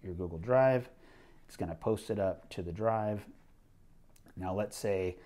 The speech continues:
uh, someone else is connected to that drive. We'll simulate that now.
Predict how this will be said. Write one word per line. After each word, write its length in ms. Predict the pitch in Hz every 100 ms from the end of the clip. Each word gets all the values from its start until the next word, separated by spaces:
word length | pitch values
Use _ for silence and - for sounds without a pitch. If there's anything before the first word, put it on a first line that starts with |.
| - - -
uh, 220 | 92 85
someone 460 | - 143 117 107
else 540 | 95 104 101 98 - -
is 240 | 101 92 -
connected 460 | 107 98 92 95
to 140 | - 90
that 220 | 85 80
drive. 500 | 123 113 107 104 98
We'll 100 | -
simulate 520 | 85 - 101 95 90 -
that 240 | 87 90
now. 380 | 104 107 101